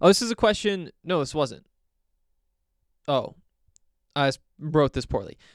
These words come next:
Um, so Dimitri Stanley talking about doing track. He, uh, he says he is the fastest on the team. Um, you know, apparently they had some sort of race a, a couple of weeks ago, um,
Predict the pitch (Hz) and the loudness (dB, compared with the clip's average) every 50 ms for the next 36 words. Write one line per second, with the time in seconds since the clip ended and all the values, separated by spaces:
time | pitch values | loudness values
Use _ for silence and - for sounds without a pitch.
0 | _ _ - 151 156 156 151 147 143 - 190 180 196 214 226 220 - 214 202 - | _ _ 0 2 4 4 2 2 2 2 2 4 4 2 0 0 -2 -4 -4 -2
1 | 196 185 185 185 175 - 190 175 170 170 165 160 165 156 143 147 151 147 - - | 0 0 0 0 -2 0 0 0 0 0 2 2 2 2 2 -2 -4 -4 -2 0
2 | 147 135 135 120 - - - _ _ _ _ _ _ _ - - - - 175 180 | 0 2 2 0 -2 -8 -18 _ _ _ _ _ _ _ -18 -12 -6 -4 -4 -2
3 | 180 180 175 170 165 156 151 147 139 127 - - _ _ _ _ _ _ _ - | 0 2 2 2 2 0 0 -2 -2 -4 -6 -8 _ _ _ _ _ _ _ -14
4 | 143 143 170 - - 196 185 - - 185 - - 139 151 165 175 175 156 156 143 | -10 -8 -2 2 2 2 2 2 0 -4 -4 -4 -4 -2 -2 -2 -2 -4 -8 -6
5 | - - 131 139 147 147 - - 165 170 175 - - - - _ _ _ _ _ | -4 -2 -2 -2 -2 -4 -6 -8 -8 -8 -8 -8 -12 -16 -20 _ _ _ _ _
6 | _ - 139 143 147 147 143 139 - 190 147 143 147 143 135 170 160 _ _ _ | _ -4 -2 -2 -2 -2 -2 -4 -4 -4 -4 -4 -6 -8 -12 -16 -18 _ _ _
7 | _ _ _ _ - 139 135 131 131 127 123 123 120 117 113 - - - _ _ | _ _ _ _ -10 -8 -6 -4 -4 -4 -4 -6 -6 -8 -10 -12 -18 -20 _ _
8 | _ _ _ _ _ _ _ _ _ _ _ _ _ _ _ _ _ _ _ _ | _ _ _ _ _ _ _ _ _ _ _ _ _ _ _ _ _ _ _ _
9 | 170 160 151 151 151 151 151 151 151 147 - 156 170 170 170 165 165 147 151 147 | -4 0 0 2 2 2 2 2 0 0 2 2 2 4 2 2 0 0 0 0
10 | 156 156 143 - 165 156 151 - - 147 135 131 127 165 175 180 180 175 - - | 0 -2 -2 -4 -4 -4 -4 -2 0 0 0 0 0 0 0 2 2 0 -2 -4
11 | - - - - - 151 151 135 147 147 147 143 - - 165 - - 147 160 151 | -6 -8 -8 -6 -4 -2 -2 -2 -2 -2 -4 -4 -2 -4 -4 -2 -2 -4 -4 -4
12 | 147 160 160 - - - 156 143 139 147 147 147 143 143 143 139 139 135 135 - | -4 -4 -6 -6 -6 -6 -6 -4 0 0 2 2 4 2 2 0 -2 -4 -6 -10
13 | _ _ - 135 131 127 123 123 117 110 110 104 110 - | _ _ -12 -10 -8 -6 -6 -8 -8 -10 -12 -16 -20 -20